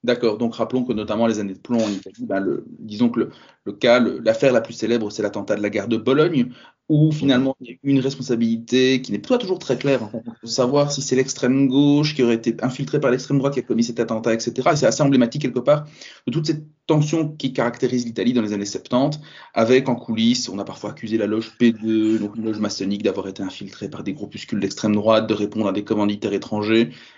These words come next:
plutôt américains, et cetera. Mais, euh, ce qui est intéressant, c'est que justement cette affaire italienne,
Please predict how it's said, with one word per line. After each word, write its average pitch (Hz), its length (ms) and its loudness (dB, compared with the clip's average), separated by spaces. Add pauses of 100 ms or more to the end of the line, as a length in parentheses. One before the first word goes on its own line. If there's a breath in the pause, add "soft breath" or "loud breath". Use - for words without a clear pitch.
(140)
plutôt 120 240 4
américains, 113 580 2
et 117 80 0
cetera. 143 460 -4 (340 loud breath)
Mais, 160 480 4
euh, 123 220 4 (100)
ce - 100 -10
qui - 80 0
est 156 60 0
intéressant, 175 480 0
c'est 151 220 -4
que 143 120 0
justement 160 300 -2
cette - 180 -6
affaire 180 240 -4
italienne, 147 480 2